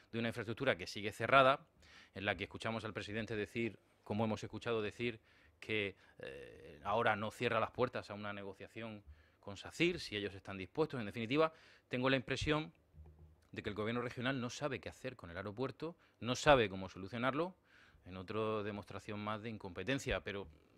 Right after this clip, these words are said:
respecto a los presupuestos, sí le digo que, eh, hay una partida destinada a mantenimiento de un aeropuerto cerrado. Esto es interesante siempre para saber dónde metemos el dinero público.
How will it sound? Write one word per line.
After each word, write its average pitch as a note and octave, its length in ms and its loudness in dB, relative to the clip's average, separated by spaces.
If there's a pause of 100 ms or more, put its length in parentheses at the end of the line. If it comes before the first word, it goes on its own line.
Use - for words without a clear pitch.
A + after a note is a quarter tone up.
(100)
respecto G#2 420 -6
a - 20 4
los A2 120 2
presupuestos, A2 580 -6
sí B2 80 -8
le A#2+ 80 0
digo B2 320 0 (720)
que, G#2 320 0
eh, F#2 560 -2 (320)
hay A2+ 140 6
una G2+ 140 -2
partida G#2 340 0
destinada A2 380 0
a G#2 40 2
mantenimiento G2+ 640 -2
de F#2+ 100 -2
un G#2 140 -2
aeropuerto G#2+ 480 -2
cerrado. E3 400 10 (260)
Esto - 260 -10
es - 100 -10
interesante F#2 580 -4
siempre C3 320 -2
para F2+ 180 -4
saber G2+ 220 -4
dónde G#2 220 -6
metemos G#2 320 -4
el F#2 100 -8
dinero G2 260 -4
público. B2+ 380 -6